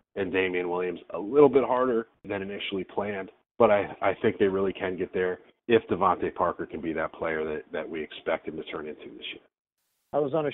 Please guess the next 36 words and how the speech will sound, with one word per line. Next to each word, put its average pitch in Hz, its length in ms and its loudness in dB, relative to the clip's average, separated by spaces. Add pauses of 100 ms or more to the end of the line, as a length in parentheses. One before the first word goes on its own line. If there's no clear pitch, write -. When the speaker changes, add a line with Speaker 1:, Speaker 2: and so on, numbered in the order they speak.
Speaker 2:
show 147 200 8
earlier 139 420 4
today, 123 560 0
and 123 180 -6
I, 120 100 -4 (120)
I 123 120 -2 (100)
said 117 260 0 (440)
pre-Tannehill, 131 840 0
nine 120 280 -4
and 110 200 -8
seven. 117 360 0 (240)
I'm 123 80 -4
gonna 131 140 4
drop 120 340 6
that 120 160 6
by, 117 260 4 (100)
by 113 120 -2 (180)
two 127 120 0
wins. 113 320 -4 (100)
My, 113 240 0
my 120 120 0
prediction 123 380 -2
right 117 240 0
now 117 140 0
is 113 120 -6
gonna 117 160 -14
be 117 160 -20
somewhere 135 280 6
around 127 240 2 (120)
seven 123 200 4
and 117 120 -4
nine 113 220 0
or 110 140 4
eight 120 160 -4
and 120 100 -6
eight 131 220 0